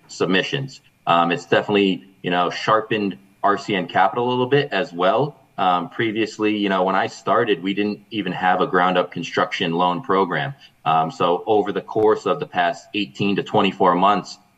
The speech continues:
um, we've brought that back into the fold. Um, we've tried to perfect it as best we can, you know, give it, give it a, a competitive option for the lend-, or for the investors out there. So definitely the ground up construction space is on the rise.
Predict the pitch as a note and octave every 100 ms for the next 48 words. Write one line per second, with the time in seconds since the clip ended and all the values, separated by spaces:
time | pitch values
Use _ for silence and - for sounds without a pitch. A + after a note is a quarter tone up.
0 | - F2 E2+ E2 F#2 F2 G2 F#2+ G#2 G2
1 | F2+ G2+ F#2 G#2 F#2+ - - G#2+ A2+ A#2+
2 | A#2+ _ - E2 E2 D#2+ E2 - G2 F2+
3 | F2 G2+ F#2 E2+ - G2+ F#2+ A2 F2 E2+
4 | G2 F#2 - F#2+ - G2+ G#2 B2 G2 E2+
5 | - F#2+ F#2 F2+ - G#2 F#2+ F#2 F2 E2
6 | E2 - _ - - G2 - G#2 G2+ -
7 | E2 E2+ - A#2+ A#2+ G2 F2 E2 F2+ F#2
8 | F#2 - F#2 G#2 F2+ D#2+ E2 F2+ - F2
9 | - E2+ - C3 F3+ F#3+ - _ - -
10 | G2+ F#2+ F#2+ - _ _ - A2+ B2+ A2+
11 | F#2 F2+ D#2+ E2+ F#2+ G2 F#2+ F#2 - G2
12 | - F#2 - F2+ F2 - - G#2 G2+ F#2+
13 | F2 E2+ E2+ E2 E2 E2 -